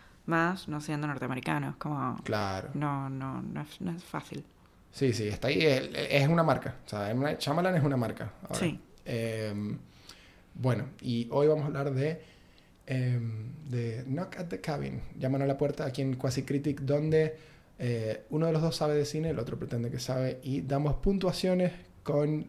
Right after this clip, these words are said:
Speaker 2: peli-, con, no con películas, con comida.
Speaker 1: Con comida.
Speaker 2: Eh, si están escuchándonos por primera vez, si no, bueno, estamos haciendo un, un pequeño recuento de, de qué va el podcast.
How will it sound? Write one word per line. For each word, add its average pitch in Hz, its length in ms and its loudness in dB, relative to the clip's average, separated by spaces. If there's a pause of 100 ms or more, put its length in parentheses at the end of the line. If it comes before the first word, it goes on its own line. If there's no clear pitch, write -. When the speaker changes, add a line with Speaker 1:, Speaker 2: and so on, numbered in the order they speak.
Speaker 2:
peli-, 113 300 -2
con, 127 320 2 (320)
no 127 120 -6
con 139 140 -6
películas, 104 380 -6
con - 140 -6
comida. 98 420 -4 (200)
Speaker 1:
Con 190 140 2
comida. 156 380 -2 (440)
Speaker 2:
Eh, 107 300 -2
si - 120 -4
están 110 120 -4
escuchándonos 113 400 -2
por 113 120 0
primera 110 220 -2
vez, 101 160 -2
si 120 140 -2
no, 165 300 0
bueno, 98 240 -4
estamos 104 240 -6
haciendo 98 220 -6
un, 98 140 -6
un 113 120 -6
pequeño 110 420 -2
recuento 107 420 -4
de, 98 100 -2
de 95 120 -4
qué 104 140 -2
va 101 100 0
el 101 80 -2
podcast. 147 480 -2